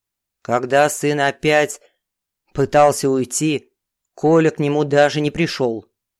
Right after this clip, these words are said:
«Вторая попытка?» решил уточнить Шерлок.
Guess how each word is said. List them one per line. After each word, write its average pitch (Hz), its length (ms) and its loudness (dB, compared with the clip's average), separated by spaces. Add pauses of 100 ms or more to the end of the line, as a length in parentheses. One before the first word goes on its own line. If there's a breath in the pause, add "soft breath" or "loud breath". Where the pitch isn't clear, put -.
(720)
«Вторая 135 840 0
попытка?» 156 800 -2 (460)
решил 160 380 -2
уточнить 160 560 -2
Шерлок. 135 560 -2